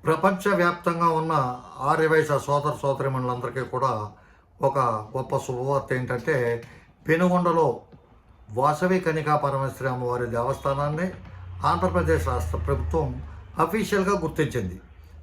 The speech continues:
అంటే, ఇప్పటి వరకు ఆ దేవాలయం ఉన్నా సరే, ఆ దేవాలయానికి సంబంధించి ఏ కార్యక్రమానికి కూడా ప్రభుత్వం నుంచి ఏ విధమైన లాంఛనాలు కూడా రావు. కాకపోతే ఇప్పుడు ఏంటంటే,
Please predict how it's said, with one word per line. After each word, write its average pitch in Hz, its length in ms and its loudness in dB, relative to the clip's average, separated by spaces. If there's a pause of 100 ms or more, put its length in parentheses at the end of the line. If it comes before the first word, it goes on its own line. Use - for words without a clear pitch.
అంటే, 143 180 0
ఇప్పటి 151 180 -2
వరకు 139 600 2 (340)
ఆ 143 60 4
దేవాలయం 151 540 4
ఉన్నా 139 220 2
సరే, 156 380 2 (380)
ఆ - 40 2
దేవాలయానికి 180 600 2
సంబంధించి 156 680 0
ఏ 156 80 2
కార్యక్రమానికి 156 680 -2
కూడా 151 200 0
ప్రభుత్వం 143 440 -4
నుంచి 143 240 -4
ఏ 139 60 2
విధమైన 143 340 0
లాంఛనాలు 131 560 -4
కూడా 127 260 -2
రావు. 107 320 -2 (520)
కాకపోతే 165 320 0
ఇప్పుడు 147 180 0
ఏంటంటే, 147 560 0